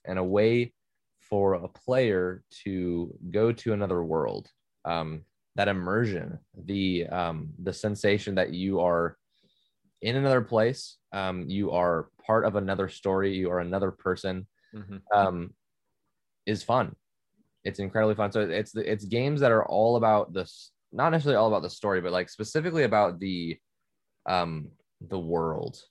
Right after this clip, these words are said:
Speaker 1: and the
Speaker 2: I think it's, like, the immersion factor. Like,
Speaker 1: the
Speaker 2: how,
Speaker 1: immersion,
Speaker 2: how
Speaker 1: for
Speaker 2: far
Speaker 1: sure.
Speaker 2: can you get into it and just, like, leave
Speaker 1: Forget
Speaker 2: your current world behind for a minute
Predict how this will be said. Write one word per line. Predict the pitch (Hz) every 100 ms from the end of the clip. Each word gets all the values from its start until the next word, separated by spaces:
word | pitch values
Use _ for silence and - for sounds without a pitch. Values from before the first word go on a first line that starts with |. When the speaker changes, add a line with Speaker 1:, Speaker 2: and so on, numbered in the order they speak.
| _
Speaker 1:
and | 90 85
the | 85
Speaker 2:
I |
think | 165 156
it's, | 156
like, | 160
the | 160 127
immersion | 107 104 104 98 92
factor. | 90 85 82 -
Like, | 85 87
Speaker 1:
the | 87
Speaker 2:
how, | 92 127 110
Speaker 1:
immersion, | 80 90 - - _ _ _ _ -
Speaker 2:
how | 156
Speaker 1:
for | 156
Speaker 2:
far | 110 117
Speaker 1:
sure. | 82
Speaker 2:
can | 120
you | 113 101
get | 113 110 -
into | 98 101 - 101
it | 95 80 - -
and | 104 101
just, | 98 98 -
like, | 98 87 78 - - _ _ _
leave | 104 101 107 110
Speaker 1:
Forget | 117 110
Speaker 2:
your | 107
current | 98 - 110 110 107 95
world | 104 107
behind | 104 110 104 90 92
for | - 95
a | 92
minute | 90 92 95